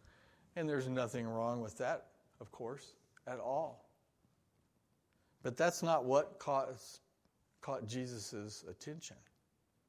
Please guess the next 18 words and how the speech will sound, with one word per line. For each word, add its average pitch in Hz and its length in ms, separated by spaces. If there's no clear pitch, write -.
What 139 200
caught 220 220
his 151 160
attention 151 640
was 120 200
the 117 100
poor 185 340
widow 135 520
who 123 180
put 160 260
in 139 240
two 190 260
of 135 120
the 127 100
smallest 160 640
coins 120 560
in 113 100
circulation 135 1040